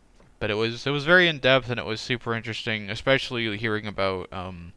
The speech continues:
the Tom and Jerry stuff that came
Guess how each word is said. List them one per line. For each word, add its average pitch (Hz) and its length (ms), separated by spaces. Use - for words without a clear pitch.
the 131 80
Tom 123 340
and 113 140
Jerry 101 300
stuff - 340
that - 160
came 101 540